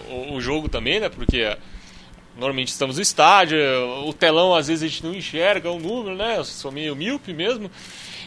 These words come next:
Então eu abro o cronômetro online e sempre o mesmo. E se o time começa a perder muito, eu troco.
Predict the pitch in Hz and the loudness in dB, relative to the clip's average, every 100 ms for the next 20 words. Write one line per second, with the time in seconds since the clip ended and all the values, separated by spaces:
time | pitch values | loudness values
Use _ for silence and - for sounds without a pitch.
0 | 135 131 - 135 165 165 151 147 139 156 | -12 -6 2 4 4 4 4 6 6 6
1 | 147 156 151 160 156 160 139 139 170 185 | 2 0 0 -2 -2 -2 2 2 2 0
2 | 170 175 170 202 190 202 160 127 135 131 | -4 -6 -6 -4 2 4 2 -2 -4 -4
3 | - - - - - - 160 175 160 175 | -10 -20 -20 -16 -14 -12 -6 -2 -2 -2
4 | 180 165 160 160 196 - 170 - | -2 -2 -2 -4 -6 -6 -6 -6